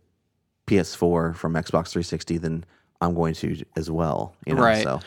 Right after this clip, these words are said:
Speaker 2: Well, and then they have, like, P S X. They have, like, a fan, a, literally
Speaker 1: Yeah,
Speaker 2: a,
Speaker 1: a fan
Speaker 2: a
Speaker 1: event,
Speaker 2: fan
Speaker 1: yeah.
Speaker 2: event,
Speaker 1: I mean,
Speaker 2: you
Speaker 1: yeah,
Speaker 2: know?
Speaker 1: th-, I mean, they're, they're all about that kind of stuff. I totally
Speaker 2: Yeah.
Speaker 1: get it.
Speaker 2: I do even know, like, P S X, like, it took a really long time for them to nail down, like, what P S X looked like this last year. And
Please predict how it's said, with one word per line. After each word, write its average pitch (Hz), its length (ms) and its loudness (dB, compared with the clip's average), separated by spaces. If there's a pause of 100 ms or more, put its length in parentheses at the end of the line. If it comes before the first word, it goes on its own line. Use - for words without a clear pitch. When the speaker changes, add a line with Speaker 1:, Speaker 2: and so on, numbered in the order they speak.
(180)
Speaker 2:
Well, 151 100 10
and 156 80 8
then 147 140 6
they 139 100 8
have, 135 140 2
like, 120 140 6
P 151 160 8
S - 140 2
X. 123 300 6
They 127 100 4
have, 120 120 6
like, 117 120 4
a 117 80 2
fan, 123 300 4
a, 135 80 8
literally 151 460 12
Speaker 1:
Yeah, 135 60 12
Speaker 2:
a, 127 60 10
Speaker 1:
a 120 40 8
fan 143 280 10
Speaker 2:
a 135 60 12
Speaker 1:
event, 131 220 8
Speaker 2:
fan 139 260 8
Speaker 1:
yeah. - 80 8
Speaker 2:
event, 123 340 2
Speaker 1:
I 131 60 10
mean, 135 120 8
Speaker 2:
you 135 40 10
Speaker 1:
yeah, 127 140 10
Speaker 2:
know? 131 80 8
Speaker 1:
th-, 135 100 6
I 143 40 8
mean, 151 100 8
they're, 165 240 8
they're 180 200 8
all 131 240 10
about 98 240 6
that 67 140 2
kind 85 160 2
of 85 80 -2
stuff. 87 260 4
I 104 120 6
totally 104 300 4
Speaker 2:
Yeah. 85 60 -6
Speaker 1:
get 90 160 4
it. - 220 -2 (260)
Speaker 2:
I 147 60 6
do 214 220 8
even 180 240 6
know, 165 160 10
like, 139 160 6
P 202 120 8
S 196 140 6
X, 147 240 6
like, 127 160 4
it 127 80 0
took 165 200 4
a 160 40 6
really 143 300 8
long 127 180 8
time 127 180 4
for 120 60 -8
them 120 180 4
to 117 80 2
nail 117 340 4
down, 113 340 4
like, 110 180 2
what 113 220 4 (120)
P 127 160 4
S 117 140 2
X 120 180 0
looked 113 300 -2
like 113 160 0
this 110 160 -6
last 117 400 0
year. 170 220 6
And 139 80 2